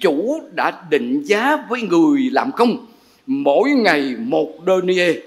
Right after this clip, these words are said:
thì sai họ vào vườn nho mình. Và sau đó Chúa nói, "Ta há không có định với các ngươi là một ngày một denier sao?" À, bạn ơi, ta không xử tệ với ngươi đâu.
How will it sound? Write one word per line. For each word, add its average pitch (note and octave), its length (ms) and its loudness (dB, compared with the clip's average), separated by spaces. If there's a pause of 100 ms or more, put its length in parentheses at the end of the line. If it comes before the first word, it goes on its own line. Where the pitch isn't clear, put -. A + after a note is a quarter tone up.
(240)
thì B2 140 -8
sai C#3+ 280 -4
họ G2 280 -8
vào G#2+ 240 -2
vườn A2+ 160 -10
nho C3 140 -2
mình. A#2 160 -6 (560)
Và A2+ 140 -4
sau E3+ 180 -2
đó F3 100 2 (100)
Chúa G#3 100 -6
nói, G3 180 -4 (200)
"Ta F#3 100 0
há B3+ 320 2
không A3+ 300 -2
có A#3+ 100 -4
định D#3 420 -4 (280)
với A3 100 -4
các G#3+ 220 -6
ngươi G#3 200 -2
là C3 200 0 (440)
một C3 440 -6
ngày D#3 340 -2 (260)
một C3 320 -6
denier F3+ 440 -6
sao?" F3 300 -12 (300)
À, B2 520 -6
bạn C#3 240 0
ơi, A3+ 360 2
ta G#3 80 -2
không A3 300 -6
xử A#3 320 -2
tệ D3+ 220 0
với A3 140 -4
ngươi B3+ 180 -2
đâu. B3 240 2